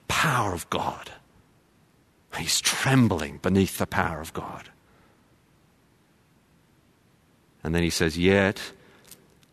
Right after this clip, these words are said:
I will quietly wait <laughs> for the day of trouble to come upon people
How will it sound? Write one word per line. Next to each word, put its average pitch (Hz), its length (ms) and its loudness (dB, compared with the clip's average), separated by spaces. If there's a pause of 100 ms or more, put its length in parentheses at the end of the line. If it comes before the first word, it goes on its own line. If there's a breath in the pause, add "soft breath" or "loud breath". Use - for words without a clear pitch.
I 87 140 2
will 87 120 2
quietly 92 760 2
wait 87 600 -2 (880)
<laughs> - 80 -6 (1200 loud breath)
for - 140 -4
the 85 120 2
day 87 220 4
of 80 80 0
trouble 80 380 2
to 87 100 -4
come 87 180 0
upon 82 300 0
people 80 460 -2